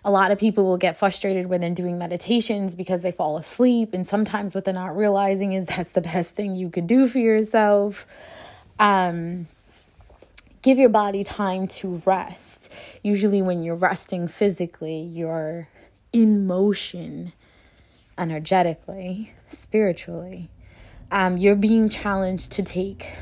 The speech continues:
the leap. You're being challenged to pursue. You're being challenged to, um,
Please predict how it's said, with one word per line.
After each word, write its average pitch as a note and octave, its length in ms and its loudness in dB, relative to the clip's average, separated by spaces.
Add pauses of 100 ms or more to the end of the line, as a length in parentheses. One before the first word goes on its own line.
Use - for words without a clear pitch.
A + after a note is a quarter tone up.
(180)
the A3+ 80 -2
leap. A#3 440 -2 (220)
You're F#3+ 120 -6
being F3+ 320 -4
challenged F3+ 760 -8
to F3 500 -6 (400)
pursue. G#3+ 720 0 (480)
You're F#3 100 0
being F#3+ 320 0
challenged F3+ 960 -8 (140)
to, F3 680 -4 (100)
um, F3 800 -6